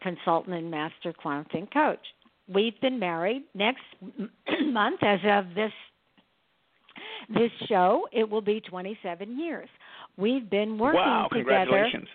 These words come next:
Speaker 1: Thank you. <laughs> I know, it's like, uh-oh, I better not say it anymore. It's aging me. <clears throat> But, you know,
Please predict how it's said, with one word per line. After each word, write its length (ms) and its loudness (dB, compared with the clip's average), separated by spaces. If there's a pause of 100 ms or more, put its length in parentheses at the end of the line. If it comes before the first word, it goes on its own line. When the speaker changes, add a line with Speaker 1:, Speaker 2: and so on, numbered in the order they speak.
(320)
Speaker 1:
Thank 300 2
you. 300 2 (220)
<laughs> 360 0
I 120 -2
know, 200 4
it's 180 -2
like, 320 -2
uh-oh, 320 0
I 140 0
better 220 -4
not 260 -4
say 240 2
it 60 -2
anymore. 460 -8
It's 120 -10
aging 400 -2
me. 220 -12
<clears throat> 40 -18 (540)
But, 480 2
you 120 -4
know, 140 4